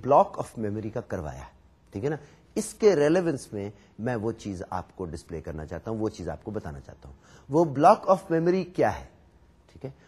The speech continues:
وہ block of memory جو ہے، وہ ہماری ویڈیو ریم ہے۔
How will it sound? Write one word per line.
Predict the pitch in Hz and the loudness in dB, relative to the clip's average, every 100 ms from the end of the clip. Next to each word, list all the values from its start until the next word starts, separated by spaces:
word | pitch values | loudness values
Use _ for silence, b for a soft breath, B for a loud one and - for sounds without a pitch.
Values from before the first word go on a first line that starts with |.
| b | b
وہ | 123 202 185 | 6 8 8
block | 139 160 165 | 6 4 4
of | 147 123 | -6 -4
memory | 113 110 113 | -6 -6 -6
جو | 98 | -6
ہے، | 95 | -6
وہ | 131 110 | -6 -4
ہماری | 107 104 113 156 104 | -4 -2 -4 -4 -4
ویڈیو | 123 135 123 | -2 2 0
ریم | 87 | 0
ہے۔ | 64 - | -6 -16